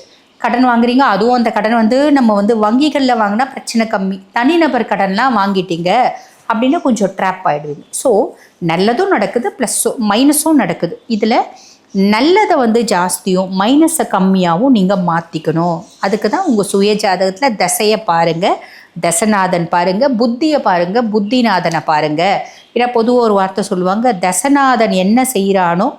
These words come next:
அதை, அதாவது தசநாதன் செய்யாததை புத்திநாதன் செய்யான்,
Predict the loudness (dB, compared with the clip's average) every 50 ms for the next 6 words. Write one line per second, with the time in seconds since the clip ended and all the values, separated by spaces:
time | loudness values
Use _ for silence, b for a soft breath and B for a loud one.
0 | -8 -6 -4 0 0 0 0 0 -4 -6 -6 -2 0 0 0 2 2 0 0 -2
1 | -2 -4 -4 -2 0 2 2 2 2 2 0 0 0 0 0 0 0 0 2 2
2 | 2 2 2 2 0 0 0 0 0 0 -2 -4 -4 -2 -2 0 0 0 0 0
3 | 0 -2 -2 -2 -4 -6 -4 -2 -2 -2 -4 -4